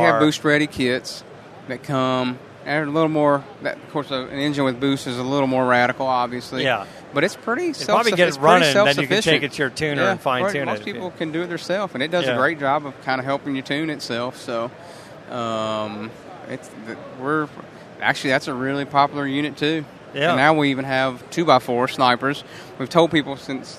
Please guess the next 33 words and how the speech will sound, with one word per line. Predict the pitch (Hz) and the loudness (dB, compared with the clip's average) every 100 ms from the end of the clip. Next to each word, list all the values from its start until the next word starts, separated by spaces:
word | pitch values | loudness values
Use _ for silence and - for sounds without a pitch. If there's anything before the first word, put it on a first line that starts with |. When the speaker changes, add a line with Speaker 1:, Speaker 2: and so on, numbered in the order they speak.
| - | -12
Speaker 1:
the | |
get-go | 127 156 135 120 | 0 0 2 2
we | 127 | 0
were | 127 | 0
gonna | 131 127 | 0 2
have | 143 139 | 2 2
'em, | 127 | -2
and | 131 143 | -6 -8
it | |
took | - 135 | -8 -8
us | 131 | -8
a | |
couple | - 127 131 | -4 -4 -2
years, | 120 135 | -4 -4
but | 135 | -6
now | 117 120 | -8 -8
we | 127 | -6
have, | 123 120 120 120 - - - - - | -2 0 0 -4 -12 -20 -20 -20 -14
you | 127 | -6
know, | 120 131 - | -6 -6 -12
a | 123 | -14
front. | - 139 131 | 0 2 2
You | 131 131 | -4 -4
can | 123 120 - - - - - - | -4 -8 -16 -20 -20 -20 -12 0
have | 127 117 120 - - | 2 2 -8 -12 4
two | 180 170 165 | 8 8 8
throttle | 160 156 160 147 | 4 6 6 6
bodies | 131 123 131 | 6 4 2
for | 135 | -2
that | 123 | 0
old | 131 131 | 0 -2
school | - 143 127 | -4 -4 -2
look, | 143 139 127 | 0 0 -2